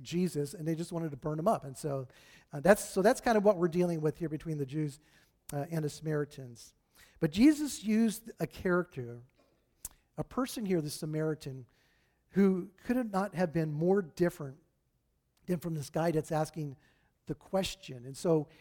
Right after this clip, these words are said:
it had to be jarring. It had to be shocking for, for the hero of the story now to be this, this Samaritan.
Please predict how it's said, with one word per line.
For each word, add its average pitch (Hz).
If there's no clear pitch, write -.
it 165
had 254
to 302
be 185
jarring. 175
It 156
had 190
to 269
be 196
shocking 202
for, 160
for 160
the 156
hero 233
of 196
the 185
story 202
now 160
to 147
be 170
this, 156
this 160
Samaritan. 160